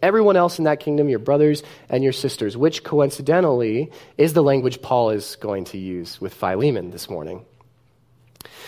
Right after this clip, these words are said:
But I just, I wanna recognize that tension. Now, before we keep going with our study, I wanna recognize that tension because, uh, what both Jesus and Paul understood was that, yes, we're part of a new kingdom, right?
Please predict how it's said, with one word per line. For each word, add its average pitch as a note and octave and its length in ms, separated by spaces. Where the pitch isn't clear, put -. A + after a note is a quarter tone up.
But F3+ 100
I A#3 80
just, C#4 140
I A3+ 120
wanna D4 200
recognize G3+ 380
that D#3+ 120
tension. G#2+ 280
Now, G#2+ 40
before C#3 320
we G#3 160
keep F#3+ 300
going F3 240
with D#3+ 80
our D3+ 100
study, A#2+ 300
I B2+ 60
wanna E3+ 200
recognize E3+ 380
that D3+ 120
tension D3+ 280
because, C#3+ 320
uh, D3 160
what C#3+ 180
both F3 240
Jesus F3 340
and C#3+ 100
Paul D#3 340
understood D#3 480
was D3+ 160
that, C3 160
yes, A#2+ 580
we're C3 100
part D3+ 400
of F3+ 80
a G#3 60
new A3 140
kingdom, C3+ 500
right? B2 320